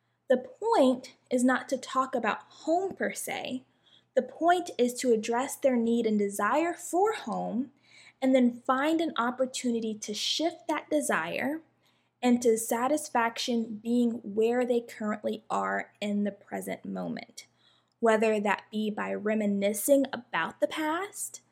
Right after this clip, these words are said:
to eventually things not directly related to home, or by being comforted in the here and now,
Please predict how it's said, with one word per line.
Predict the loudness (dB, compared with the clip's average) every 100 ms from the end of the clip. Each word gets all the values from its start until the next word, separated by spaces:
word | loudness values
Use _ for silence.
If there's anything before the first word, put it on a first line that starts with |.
| _ _
to | 0 2
eventually | 4 2 2 2 0
things | 0 -2 -2 -2
not | -2 0 0 -2 -4 -4
directly | -2 0 0 -2
related | -2 -2 0 -2 -4
to | -12
home, | -6 -2 0 0 -4 -12 _ _ _ _ _ _ 2
or | 6 8 6
by | 4
being | 0 0 -2
comforted | -4 -4 -2 0 4 4 4
in | -2
the | -2
here | -4 -4 -4
and | -4 -4
now, | -4 -2 -2 -4 -6